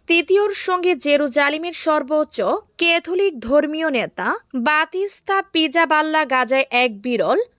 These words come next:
সফরে যান। গাজা সিটির হোলি ফ্যামিলি চার্চে ইসরায়েলি হামলার কয়েকদিনের মধ্যে এই সফর হয়েছিল। এটি ক্যাথলিক চার্চ,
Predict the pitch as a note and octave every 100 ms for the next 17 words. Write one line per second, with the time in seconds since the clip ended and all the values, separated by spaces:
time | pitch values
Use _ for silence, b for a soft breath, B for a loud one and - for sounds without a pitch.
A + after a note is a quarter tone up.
0 | - - - D#4 D#4 E4+ E4+ A#3+ G#3 D3+
1 | C#3+ - - B3+ D4+ D#4 D#4 F4+ F4+ -
2 | D#4+ E4 D4+ A#3+ D4+ D#4 - A#3 F#3+ E3+
3 | A3 A#4 _ - D#4 D#4 C#4+ F4 F4 B3+
4 | - C#4 C4+ C#4 - F#3+ F3 G3+ A4 -
5 | D#4+ D#4 D4 F4+ F#4 E4 D4 C#4+ A3+ C#4
6 | A#3+ B3 A#3+ C#4 C4+ D4+ A3+ F#3 - -
7 | F#3+ - A#3+ - G#3+ - - E4+ E4 E4
8 | F#4 F4 - A#3 F3+ D3+ - -